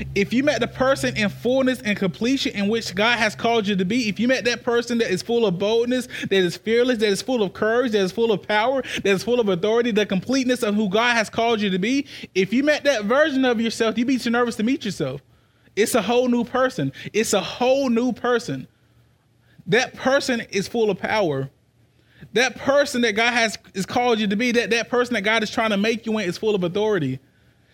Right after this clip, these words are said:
That person that God is trying to make you in is full of fearlessness.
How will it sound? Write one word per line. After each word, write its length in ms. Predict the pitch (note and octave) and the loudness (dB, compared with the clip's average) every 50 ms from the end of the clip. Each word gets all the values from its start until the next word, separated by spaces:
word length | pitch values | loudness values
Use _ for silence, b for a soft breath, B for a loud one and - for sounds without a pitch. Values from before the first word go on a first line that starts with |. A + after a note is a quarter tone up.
| b b | b b
That 180 | G3+ A#3 B3 | -2 0 2
person 260 | - C#4+ C#4+ - - B3 | 2 2 2 2 2 0
that 100 | A#3 G#3 | 2 2
God 200 | A#3+ A#3+ B3 A#3 | 2 2 2 2
is 80 | - | 0
trying 220 | - - B3+ A#3+ A#3 | 0 0 0 2 2
to 60 | G#3+ | 2
make 260 | G#3+ A3+ C4 C4 C4 | 2 2 0 0 -2
you 160 | A#3+ A#3+ A3+ A3+ | -2 -2 -2 0
in 60 | A3 | 0
is 180 | G3 G3 F#3+ | 0 -2 -2
full 240 | - - A#3+ A3 A3 | -2 -2 0 0 0
of 120 | G3+ F#3 - | 0 -2 -4
fearlessness. 760 | _ A#3 A#3+ A#3+ A#3 G#3+ F3+ - D3+ C3 B2+ C3+ - - | _ -2 0 0 2 0 -2 -2 -4 -6 -6 -8 -12 -16